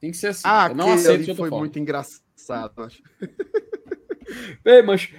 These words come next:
Speaker 1: até o, pronto, o Minhoca que tá no chat, até ele entrou na hora da la-, na hora da, do sorteio. Não sei se tu
Speaker 2: Foi,
Speaker 1: lembra.
Speaker 2: mas entrou pra resgatar a gente, pô.
Speaker 1: É, ô putaria, viu, mas saudades, viu?
Speaker 2: <laughs>
Speaker 1: Éramos felizes, Marcelo, naquela época. Um abraço pra mim
Speaker 2: É,
Speaker 1: também.
Speaker 2: mas Ave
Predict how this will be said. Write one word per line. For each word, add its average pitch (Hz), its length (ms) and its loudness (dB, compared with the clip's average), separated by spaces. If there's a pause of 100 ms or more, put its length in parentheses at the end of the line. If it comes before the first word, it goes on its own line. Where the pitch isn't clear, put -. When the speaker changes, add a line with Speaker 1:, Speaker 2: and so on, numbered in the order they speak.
(120)
Speaker 1:
até 190 260 4
o, 233 140 -2
pronto, 254 320 0
o - 20 -6
Minhoca 226 360 -2
que - 80 -20
tá 254 120 0
no 226 120 -2
chat, 233 300 -2
até 240 120 -8
ele 262 140 0
entrou 214 360 -6
na 196 80 -6
hora 180 120 -4
da 180 160 -4
la-, 143 220 -6
na 143 140 -8
hora 135 180 -6
da, 139 180 -8
do 151 80 -16
sorteio. 139 400 -12
Não 131 40 -16
sei 156 120 -16
se 165 60 -20
tu 160 100 -8
Speaker 2:
Foi, 190 120 -2
Speaker 1:
lembra. 160 180 -4
Speaker 2:
mas 143 80 -2
entrou 170 220 -6
pra 185 140 -4
resgatar 202 640 -4
a 214 80 -6
gente, 170 320 -10
pô. - 160 -20 (960)
Speaker 1:
É, 117 200 -16
ô 156 120 -12
putaria, 127 560 -8
viu, 120 100 -14
mas 113 180 -16 (380)
saudades, 160 540 -4
viu? 151 200 -8 (220)
Speaker 2:
<laughs> - 240 -20
Speaker 1:
Éramos 247 460 2
felizes, 208 500 -4
Marcelo, 143 420 -10
naquela 117 400 -14
época. 104 200 -16 (760)
Um - 40 -2
abraço 254 280 -2
pra 208 160 -2
mim 175 100 -4
Speaker 2:
É, 208 200 4
Speaker 1:
também. 214 220 -2
Speaker 2:
mas 127 40 -10
Ave 147 180 -16